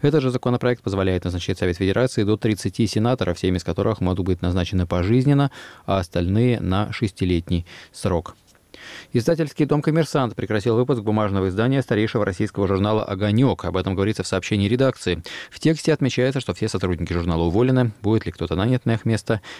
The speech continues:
неизвестно. Редакция «Огонька» рассчитывает свою историю с тысяча восемьсот семьдесят девятого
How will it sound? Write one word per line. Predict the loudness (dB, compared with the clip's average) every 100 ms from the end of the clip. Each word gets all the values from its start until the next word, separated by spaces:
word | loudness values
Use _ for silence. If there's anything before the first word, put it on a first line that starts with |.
| -2
неизвестно. | 2 4 2 2 0 0 -2 -4 -14 -12 0
Редакция | 2 2 2 2
«Огонька» | 2 0 0 0 2
рассчитывает | 0 -4 -6 -4
свою | -2 -2
историю | 0 0 0
с |
тысяча | -2 -4 0
восемьсот | -2 -2 -4 -4 -4
семьдесят | 0 0 0 -4
девятого | 0 0 2 0 0 -2